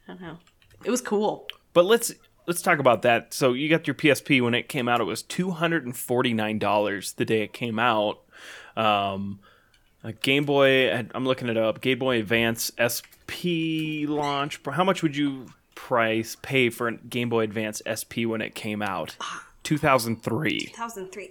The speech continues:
Speaker 1: I don't know. Like, ninety-nine bucks, one fifty something. Like, I don't know. I
Speaker 2: Yeah.
Speaker 1: think ninety-nine would be.
Speaker 2: So they were, they were ninety-nine dollars
Speaker 1: Okay.
Speaker 2: when they came out. The P S P was two hundred and fifty.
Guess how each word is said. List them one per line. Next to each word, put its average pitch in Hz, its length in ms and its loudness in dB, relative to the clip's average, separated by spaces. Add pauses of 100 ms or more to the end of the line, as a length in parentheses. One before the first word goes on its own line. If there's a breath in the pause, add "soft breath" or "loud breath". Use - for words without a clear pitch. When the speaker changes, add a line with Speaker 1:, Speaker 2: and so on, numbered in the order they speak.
(140)
Speaker 1:
I 226 200 -8
don't 165 340 -10
know. 202 400 -2
Like, - 360 -4 (1200)
ninety-nine 180 680 -2
bucks, - 480 -2 (120)
one 185 200 -6
fifty 190 460 -6
something. 208 460 -8
Like, 170 220 -4
I 175 160 -2
don't 170 60 -6
know. 156 220 -10
I - 80 -14
Speaker 2:
Yeah. 131 160 6
Speaker 1:
think - 100 -2
ninety-nine 156 560 -6
would 139 160 -12
be. 92 200 -14
Speaker 2:
So - 160 2
they 185 100 8
were, 190 180 4 (320)
they 151 140 8
were 151 140 8
ninety-nine 127 600 4
dollars 78 640 -2
Speaker 1:
Okay. - 140 -14 (160)
Speaker 2:
when 120 160 0
they 110 120 4
came 110 280 0
out. 98 240 -4
The 120 80 0
P 151 180 2
S 151 120 4
P 151 160 4
was 120 140 0
two 165 240 0
hundred 139 280 0
and 113 120 -10
fifty. 120 420 -2